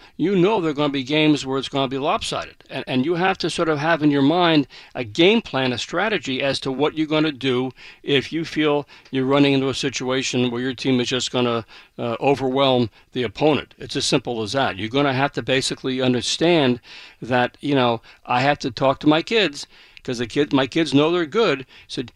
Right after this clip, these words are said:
"Stop with the fast breaks. Stop with the, uh, the, you know, trying to take three balls, uh, to run up the score. If you have a, if, if you're on a fast break, slow down. Bring the ball across the midcourt. Bring the ball cor-,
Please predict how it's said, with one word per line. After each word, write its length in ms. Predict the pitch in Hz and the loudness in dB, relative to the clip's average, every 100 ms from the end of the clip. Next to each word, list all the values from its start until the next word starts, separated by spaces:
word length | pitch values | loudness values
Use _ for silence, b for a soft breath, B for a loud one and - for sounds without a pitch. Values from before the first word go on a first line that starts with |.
| - | -14
"Stop 400 | - - 135 156 | -8 0 0 0
with 60 | - | -4
the 80 | |
fast 400 | 175 170 170 160 | -2 0 0 -2
breaks. 380 | - 147 101 - - | -2 -2 -2 -8 -14
Stop 520 | - - - 147 160 - | -8 -4 0 2 2 -2
with 220 | 160 - | -4 -2
the, 200 | 156 151 | -2 0
uh, 220 | 143 139 | 0 0
the, 200 | 135 131 - | -4 -10 -6
you 100 | 143 | -2
know, 60 | 127 | -2
trying 420 | - 147 143 143 | 0 2 4 2
to 300 | 139 139 131 B B | 0 -4 -4 B B
take 240 | 151 139 | -6 -4
three 240 | - 160 | -2 0
balls, 480 | 156 135 127 113 - | 2 2 2 0 -2
uh, 240 | 123 117 113 | -4 -2 -4
to 80 | 117 | -2
run 160 | 127 | -2
up 80 | 135 | -2
the 120 | - | -2
score. 420 | 117 - 156 127 101 B B - | -6 -2 -2 -2 -4 B B -20
If 220 | - - | -18 -6
you 80 | 131 | -2
have 100 | 123 | -2
a, 120 | 127 | -2
if, 120 | 123 120 131 | -4 -2 -2
if 180 | 113 - | -4 0
you're 80 | |
on 120 | 127 151 | 2 2
a 40 | |
fast 400 | - 165 160 - | 2 0 0 0
break, 300 | 156 160 170 - | 0 0 0 -8
slow 400 | - - 151 156 | -6 0 2 2
down. 340 | 156 160 175 170 B B | 2 0 0 -2 B B
Bring 180 | - 143 | 0 2
the 100 | 156 | 4
ball 240 | 139 151 151 | 2 0 0
across 380 | - 156 151 | -2 -4 -2
the 60 | - | 0
midcourt. 420 | 147 139 160 156 | 0 -2 -6 -4
Bring 160 | 156 165 | 0 0
the 40 | |
ball 240 | 139 147 143 | 0 -4 -4
cor-, 360 | - 147 147 | -4 -4 -4